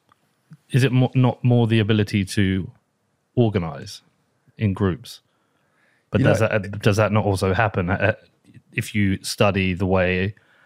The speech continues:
Speaker 1: I can't remember which whales it is, but the way the whales work together
Speaker 2: Right.
Speaker 1: and coordinate
Speaker 2: To
Speaker 1: as a
Speaker 2: hunt
Speaker 1: group?
Speaker 2: and all that.
Speaker 1: Yeah, to hunt.
Speaker 2: It's a
Speaker 1: And
Speaker 2: blurry line.
Speaker 1: Yeah, um, um,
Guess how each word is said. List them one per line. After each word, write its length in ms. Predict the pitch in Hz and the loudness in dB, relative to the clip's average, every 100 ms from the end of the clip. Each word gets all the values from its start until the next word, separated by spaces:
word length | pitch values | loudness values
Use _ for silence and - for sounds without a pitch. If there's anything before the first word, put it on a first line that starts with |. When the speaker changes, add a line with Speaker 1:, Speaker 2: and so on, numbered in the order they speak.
| _ _ | _ _
Speaker 1:
I 40 | |
can't 80 | - | -2
remember 240 | 120 120 | 0 0
which 300 | 90 101 - | 0 -2 -4
whales 320 | 95 107 120 123 | 0 2 2 0
it 100 | 131 | 0
is, 160 | 156 | 0
but 140 | - - | -2 -2
the 80 | 98 | 0
way 140 | 101 | 0
the 100 | 92 | 0
whales 440 | 90 98 98 98 98 | 2 2 2 0 0
work 180 | 92 | -2
together 540 | - 92 90 95 117 135 _ _ _ - | -4 -4 -2 2 0 -2 _ _ _ -2
Speaker 2:
Right. 180 | 101 98 | 0 0
Speaker 1:
and 80 | - | 0
coordinate 540 | 107 101 104 104 110 | 2 2 2 2 2
Speaker 2:
To 60 | 104 | 0
Speaker 1:
as 120 | 107 | 0
a 60 | |
Speaker 2:
hunt 120 | 92 92 | 0 2
Speaker 1:
group? 100 | 110 | 0
Speaker 2:
and 100 | 98 | 0
all 200 | 95 90 | -2 -2
that. 140 | 85 - _ _ _ - | -6 -12 _ _ _ -6
Speaker 1:
Yeah, 120 | 101 | -2
to 160 | 104 101 | 0 0
hunt. 320 | 101 - - - | 0 0 -4 -2
Speaker 2:
It's 200 | 107 104 | 2 4
a 40 | |
Speaker 1:
And 100 | 101 104 | 4 4
Speaker 2:
blurry 280 | 127 113 104 | 4 4 4
line. 400 | 101 98 95 90 - _ | 2 2 0 -4 -12 _
Speaker 1:
Yeah, 360 | 110 127 117 80 | 0 0 0 -4
um, 300 | 95 90 76 | -4 -4 -2
um, 240 | 98 95 | -2 -2